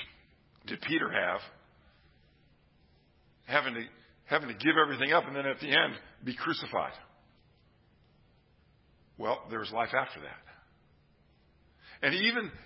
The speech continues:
even between the time when Jesus is saying this and when Peter was crucified, Peter had the opportunity as he died to himself and lived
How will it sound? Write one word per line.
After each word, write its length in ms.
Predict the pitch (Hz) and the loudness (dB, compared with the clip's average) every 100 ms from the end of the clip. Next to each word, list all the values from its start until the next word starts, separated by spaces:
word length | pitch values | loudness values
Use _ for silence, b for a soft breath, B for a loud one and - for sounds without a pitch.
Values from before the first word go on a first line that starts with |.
| - | 2
even 260 | 202 226 | 2 2
between 340 | 220 - 208 208 | 0 0 2 2
the 80 | 180 | 4
time 260 | 190 196 | 4 4
when 100 | 185 | 2
Jesus 320 | 147 196 175 | 0 -2 -2
is 160 | 190 - | -6 0
saying 280 | 185 196 190 | 4 4 4
this 220 | 165 151 - B B | 4 2 -2 B B
and 100 | 160 | 0
when 100 | 151 | 0
Peter 220 | 127 190 | 2 2
was 120 | 165 - | 2 0
crucified, 460 | 202 - 165 147 123 B B B - | -4 -4 4 4 4 B B B -4
Peter 300 | 190 226 214 | 0 2 4
had 200 | 180 156 | 4 4
the 120 | 160 | 6
opportunity 760 | 160 190 185 - 185 175 131 120 - - b b - | 6 6 0 -2 -2 -2 -2 -6 -14 -20 b b 4
as 180 | 156 160 | 6 6
he 100 | 170 165 | 2 4
died 400 | 170 196 208 - | 8 8 6 2
to 60 | 185 | -2
himself 500 | 180 156 196 180 170 - | -2 -2 4 6 6 2
and 120 | 147 | -2
lived 340 | 143 190 202 | 6 6 6